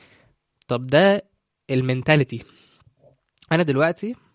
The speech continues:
كنت بموت فعلًا في الحاجة وجاي أعملها، وأول ما بدأت أعملها حسيت إن هي عادية والموضوع ما كانش يستاهل و-، وانطفيت.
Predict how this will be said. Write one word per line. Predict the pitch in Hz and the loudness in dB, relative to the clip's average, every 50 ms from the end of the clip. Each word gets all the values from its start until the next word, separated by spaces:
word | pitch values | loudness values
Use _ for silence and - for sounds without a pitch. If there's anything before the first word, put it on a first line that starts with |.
| _ _ _ _ _ _ _ _ _ _ _ _ _ _ | _ _ _ _ _ _ _ _ _ _ _ _ _ _
كنت | - 117 120 - | -12 -12 -10 -10
بموت | 113 120 117 131 131 - | -12 -10 -8 -10 -8 -6
فعلًا | - 139 135 135 | -6 -4 -4 -4
في | 131 - | -6 -8
الحاجة | 127 - - 151 170 175 208 220 - _ | -10 -6 -6 -6 -4 -4 -4 -6 -6 _
وجاي | 127 127 127 127 139 139 | -8 -4 -2 0 0 0
أعملها، | 131 127 139 156 170 190 226 | -2 0 -2 0 0 0 0
وأول | 196 135 - 185 226 226 180 | 0 0 2 4 4 4 2
ما | 143 123 | 2 -2
بدأت | 143 180 185 - | -2 -2 0 0
أعملها | 143 165 185 190 | 0 0 0 -2
حسيت | - 147 - 170 - - | -4 -4 -6 -6 -6 -4
إن | 147 143 | -4 -2
هي | 160 | 0
عادية | 156 143 139 156 160 | 0 0 0 0 0
والموضوع | 156 143 131 127 147 | 0 -2 0 -2 -2
ما | 143 139 | -2 -2
كانش | - 151 139 - | -4 -6 -6 -6
يستاهل | 131 131 - 151 147 147 135 | -8 -6 -4 -4 -4 -2 -2
و-، | 123 127 127 - - - - - | -4 -4 -6 -8 -8 -10 -10 -12
وانطفيت. | - 113 127 135 127 - 127 - 123 - _ _ | -14 -12 -12 -10 -8 -8 -8 -8 -10 -12 _ _